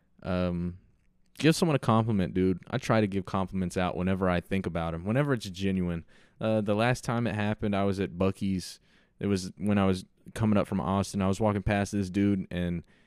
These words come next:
you know when you walk past someone, they just got a different energy than everybody else. Like, everybody walks around and it's like, "Yeah, that's everybody." And you see someone walking, it's like, "Okay, they're,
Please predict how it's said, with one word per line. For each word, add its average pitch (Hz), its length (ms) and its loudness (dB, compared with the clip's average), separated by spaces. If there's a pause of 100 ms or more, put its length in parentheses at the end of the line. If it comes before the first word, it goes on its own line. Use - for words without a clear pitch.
(320)
you 156 120 2
know 185 120 4
when 170 100 2
you 156 80 0
walk 139 200 2
past 131 260 2
someone, 127 180 2
they 120 120 2
just 120 140 -2
got 104 140 4
a 92 60 4
different 107 320 0
energy 104 340 4
than 110 140 2
everybody 110 320 4
else. 107 260 2
Like, 87 140 -4
everybody 151 320 4
walks 110 300 0
around 104 340 2
and 92 140 -2
it's - 140 -10
like, 82 240 -4
"Yeah, 87 220 -4
that's 95 160 -4
everybody." 85 360 -4
And 90 220 -8
you 123 140 -2
see - 140 -2
someone 113 300 2
walking, 101 360 2
it's 92 100 -4
like, 82 220 -6 (320)
"Okay, 165 300 4
they're, 180 200 0